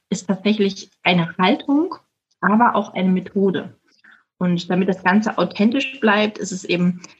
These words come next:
wichtig, dass man in dieser Kommunikation auch bei sich bleibt und auch schaut,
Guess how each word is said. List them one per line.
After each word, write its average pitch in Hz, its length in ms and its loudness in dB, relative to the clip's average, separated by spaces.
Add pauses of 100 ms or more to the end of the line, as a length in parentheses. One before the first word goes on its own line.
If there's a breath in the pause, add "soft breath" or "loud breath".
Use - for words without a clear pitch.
(120)
wichtig, 233 480 0
dass 202 180 -4
man 190 420 2 (200)
in 233 140 4
dieser 214 200 4
Kommunikation 190 600 -2
auch - 180 -8
bei 165 200 -2
sich 208 420 -2
bleibt 233 440 0
und 180 360 -6
auch 190 180 -4
schaut, 202 480 -2